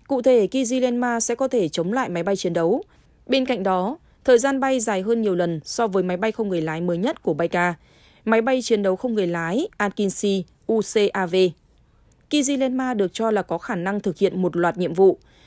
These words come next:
chẳng hạn như tấn công chiến lược, hỗ trợ trên không, C A S,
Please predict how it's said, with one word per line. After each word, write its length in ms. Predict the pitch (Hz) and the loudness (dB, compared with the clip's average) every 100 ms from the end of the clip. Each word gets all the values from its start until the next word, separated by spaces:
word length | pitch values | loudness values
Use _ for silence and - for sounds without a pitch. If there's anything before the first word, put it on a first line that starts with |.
| _ | _
chẳng 200 | - 202 | -4 -2
hạn 240 | 202 196 190 | -2 -2 -2
như 140 | 247 | -2
tấn 200 | 202 185 | -2 -2
công 200 | 226 220 | 0 0
chiến 180 | 190 185 | 0 2
lược, 220 | 233 - _ _ _ | 2 0 _ _ _
hỗ 180 | - 254 | 2 2
trợ 180 | 320 214 | 2 0
trên 200 | 233 226 | 0 0
không, 260 | 233 226 190 - - | 0 0 -2 -6 0
C 40 | 220 | 2
A 160 | 202 185 233 | 2 0 0
S, 100 | 320 | -2